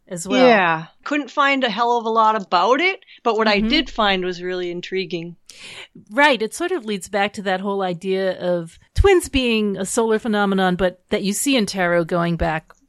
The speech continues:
Speaker 1: all the way to the beginning. And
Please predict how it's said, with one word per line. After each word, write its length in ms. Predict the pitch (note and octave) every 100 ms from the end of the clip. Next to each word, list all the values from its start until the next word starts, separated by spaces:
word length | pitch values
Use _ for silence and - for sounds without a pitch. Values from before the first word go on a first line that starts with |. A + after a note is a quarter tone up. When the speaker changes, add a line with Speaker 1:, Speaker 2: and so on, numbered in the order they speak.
| _ _ _ -
Speaker 1:
all 160 | F#3+
the 80 | F3
way 120 | F3+
to 140 | E3 F3
the 60 |
beginning. 580 | D#3+ E3+ A#3+ G#3+ F3 E3+ - - - _
And 600 | G#3+ G3 F#3+ F3+ F3+ F3+